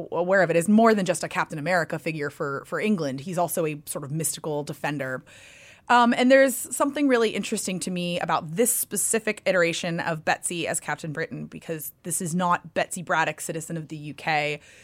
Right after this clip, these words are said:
being Captain Britain. This is Betsy Braddock, citizen of Krakoa, being Captain Britain. And the previous Captain Britain is a human. It's Brian Braddock is human, uh, her, her twin. Um, Betsy is a mutant.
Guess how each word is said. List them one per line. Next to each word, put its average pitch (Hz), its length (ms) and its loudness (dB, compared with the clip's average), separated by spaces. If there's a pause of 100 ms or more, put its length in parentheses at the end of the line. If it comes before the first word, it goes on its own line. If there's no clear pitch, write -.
(220)
being 160 280 -2
Captain - 320 -6
Britain. 160 220 -2
This 170 180 0
is 175 80 -4
Betsy 202 260 4
Braddock, 226 320 6
citizen 196 360 0
of 160 120 -4
Krakoa, 127 560 -2 (800)
being 185 220 4
Captain 147 340 -4
Britain. 123 340 -8 (380)
And 175 60 -4
the 160 40 -4
previous 277 400 4
Captain 202 300 2
Britain 170 440 -2
is 175 140 -6
a 196 40 -6
human. - 440 2
It's - 80 -18
Brian 247 240 8
Braddock 269 240 8
is 185 100 -4
human, 135 300 -6 (460)
uh, 156 260 2
her, 160 180 0
her 190 180 -8
twin. - 460 -2 (120)
Um, 151 360 -6 (500)
Betsy 214 320 0
is 220 100 0
a 214 40 2
mutant. - 360 -8